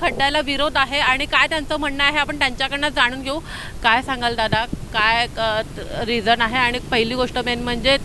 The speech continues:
हा वन वे आहे आ-, आणि वन वेच्या इथे एवढा मोठा खड्डा क-, करण्यात आलेला आहे.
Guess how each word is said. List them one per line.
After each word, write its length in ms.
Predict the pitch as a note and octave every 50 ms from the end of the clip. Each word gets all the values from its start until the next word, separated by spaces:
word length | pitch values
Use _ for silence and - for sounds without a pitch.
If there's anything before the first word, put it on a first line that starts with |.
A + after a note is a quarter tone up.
| -
हा 180 | - G#3 G#3+ A#3+ A#3
वन 200 | A#3+ A#3 A3 A3+
वे 120 | A#3 B3+
आहे 280 | B3+ A3+ G#3+ F#3+ G#3+ A3+
आ-, 220 | - - G#3 G3
आणि 300 | - G3 G#3 G#3 G#3+ A#3
वन 220 | A3 A#3 A3+ G#3+
वेच्या 260 | A3 A3 A#3 G#3+ C4 B3
इथे 360 | A3+ - - A#3 B3 B3 -
एवढा 260 | A3 G3+ G3+ G#3+ A3+
मोठा 240 | A3 A3 G#3 A#3 A#3 -
खड्डा 380 | - C4 F3+ E3+ E3 G#3 G#3+ -
क-, 280 | - - - G3 G3+ -
करण्यात 320 | A3+ G#3 G3 F#3 G3 G#3
आलेला 260 | G3 F#3+ F#3+ F#3+ F#3+
आहे. 220 | F3+ F3+ F3 F3